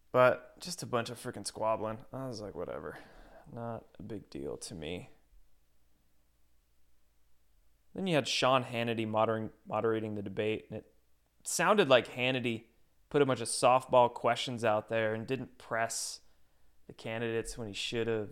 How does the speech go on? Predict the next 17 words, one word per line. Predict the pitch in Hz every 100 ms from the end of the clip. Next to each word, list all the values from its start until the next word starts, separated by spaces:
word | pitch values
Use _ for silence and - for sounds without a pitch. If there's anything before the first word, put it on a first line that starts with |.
| 101
and | 104
all | 101
that. | 101 107 -
But | - 98 - - - - - -
clearly, | 214 285 220
it | 208
looks | 214 -
like | 185 143
Gavin | 160 180 147
Newsom's | 143 151 - 139 117 107
setting | - 156 -
himself | 127 - 147 110 -
up | 117 -
for | -
president. | 107 117 101 76 - -
Whether | - 147 139 135
he's | 127 110 -